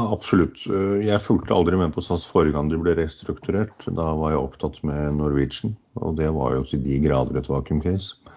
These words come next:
Eh, alt ligger jo til rette for at det samme kan skje i sas. Det tar tid før nye aksjer kommer, og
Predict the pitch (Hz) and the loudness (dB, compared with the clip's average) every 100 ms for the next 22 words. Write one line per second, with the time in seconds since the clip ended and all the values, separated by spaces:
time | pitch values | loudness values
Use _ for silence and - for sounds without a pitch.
0 | - - - - _ _ - 87 85 85 | -20 -20 -20 -20 _ _ 2 4 6 6
1 | 87 87 85 90 - _ _ _ _ _ | 6 4 2 -4 -12 _ _ _ _ _
2 | - - - 90 78 78 - 85 - 76 | 0 0 2 4 4 4 4 2 0 -6
3 | 69 71 71 - - 69 69 67 76 - | -2 -2 -2 -6 -4 -4 -4 -2 -4 0
4 | 76 76 76 76 76 73 71 - - - | -2 0 0 0 0 -2 -2 -4 -6 -2
5 | 98 - 80 76 73 69 - 73 73 76 | -2 2 0 2 2 2 2 4 6 4
6 | 76 78 76 71 67 - 78 73 76 76 | 2 2 2 2 0 -2 0 0 -2 -2
7 | 73 120 135 104 92 92 92 90 87 87 | 0 0 0 0 0 0 -2 -2 -2 -2